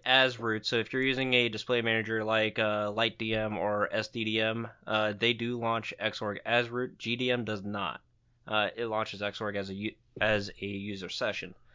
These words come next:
Uh, but basically, this is just yet another exploit, uh, involving some thirty-year-olds, thirty-year-old code, and they fix it in two lines. Uh, it has already been packaged in all the relevant distributions and,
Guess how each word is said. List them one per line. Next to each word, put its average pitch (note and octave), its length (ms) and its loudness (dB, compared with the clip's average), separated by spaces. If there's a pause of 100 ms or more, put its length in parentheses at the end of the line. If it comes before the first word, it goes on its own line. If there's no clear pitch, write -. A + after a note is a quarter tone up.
(300)
Uh, A#2+ 240 6
but C3 200 0
basically, G3+ 440 4
this F3+ 220 4
is E3+ 120 -2
just D3+ 280 2
yet B2+ 260 4
another B2 360 0
exploit, A2+ 480 0 (300)
uh, A2 420 4 (100)
involving A2+ 580 2
some A#2 260 0
thirty-year-olds, A2+ 760 -2 (400)
thirty-year-old A2 560 0
code, G2+ 300 0
and G#2 160 -2
they G2+ 60 0
fix - 260 0
it A2+ 80 -2
in A2+ 100 -4
two F3+ 200 2
lines. D#3 400 4 (420)
Uh, B2+ 220 6
it C3+ 60 -4 (140)
has C#3 320 4
already D#3+ 320 4
been D3 120 2
packaged C3 600 0
in A#2+ 240 0
all B2+ 260 0
the C3 80 -4
relevant B2 340 2
distributions G#2+ 840 -4
and, G#2 340 -2